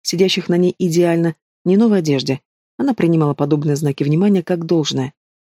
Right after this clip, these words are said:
Когда попросила планшет, ей его тоже выдали. Нина много читала, загорала, купалась. С ней никто, кроме Наили, не общался. И тот обращалась к ней только по мере необходимости. Никаких бесед за жизнь и девчачьей заботы.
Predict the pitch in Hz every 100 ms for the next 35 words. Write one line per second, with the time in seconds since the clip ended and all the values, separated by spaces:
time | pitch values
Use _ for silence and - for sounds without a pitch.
0 | _ 147 151 151 151 147 165 160 170 180
1 | 254 247 _ _ - 165 175 233 220 208
2 | - 190 175 151 147 147 - _ _ _
3 | 240 262 160 147 156 - - 269 208 143
4 | 151 180 220 165 156 202 226 190 - _
5 | _ - 196 175 165 226 - 175 170 165
6 | 160 214 202 185 185 - 143 123 - 120
7 | _ _ _ _ _ _ _ _ _ -
8 | 190 254 233 185 165 - 208 175 - 170
9 | - 208 202 196 165 151 139 139 - 135
10 | 127 127 - 127 - _ - 165 160 160
11 | 170 156 - 147 147 139 190 202 - _
12 | 165 143 - 139 - 143 160 185 175 151